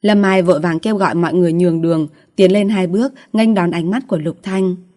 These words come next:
Lục Thanh thu lại ánh mắt vừa rơi xuống trên mặt cô, bình thản không ra cái gì. Trước khi cô muốn hỏi, đã giới thiệu trước. "Đây là Nghiêm Sơn của đội điều tra hình sự,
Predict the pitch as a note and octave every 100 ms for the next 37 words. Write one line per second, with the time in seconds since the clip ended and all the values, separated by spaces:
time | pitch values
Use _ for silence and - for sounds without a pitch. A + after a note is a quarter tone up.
0 | _ _ _ _ _ A3 G3+ A#3 A3 A3
1 | A3 E3+ D#3 F#3 A3+ F#3+ F3 D#3+ G3+ G3
2 | F3+ E3 A3+ G#3 F3 - F#3+ F#3+ F#3+ -
3 | - G#3+ F#3+ A3+ F#3 D3 G#3+ G3+ G3+ G3+
4 | D#3 D3+ F#3 D#3+ D3 - _ _ _ -
5 | C#4 B3+ G#3 G3+ G3+ F#3 E3 G#3 G#3+ D#3+
6 | - _ F#3 E3+ F#3+ E3 D3+ G3+ D3 -
7 | G#3+ B3 - _ _ _ _ _ _ _
8 | - F3 F3 D#3 D3+ F3+ D#3 F3+ E3+ D#3
9 | D3 F3 - E3+ E3 C#3 D#3 C3